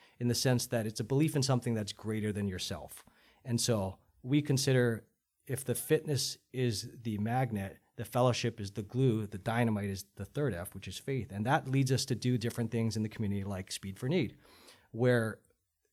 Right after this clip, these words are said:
guys will say, "You know what? We think it's important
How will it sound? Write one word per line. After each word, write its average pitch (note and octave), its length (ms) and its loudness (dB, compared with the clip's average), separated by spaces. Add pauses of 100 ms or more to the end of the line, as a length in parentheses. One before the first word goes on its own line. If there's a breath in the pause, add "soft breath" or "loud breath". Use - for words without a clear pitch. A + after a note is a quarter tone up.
(100)
guys B2+ 360 6
will A2+ 120 0
say, G#2+ 420 0 (240)
"You C#3 100 0
know C#3+ 80 8
what? D3+ 280 8
We C3+ 200 4
think D3 220 2
it's C3+ 140 2
important A#2 560 0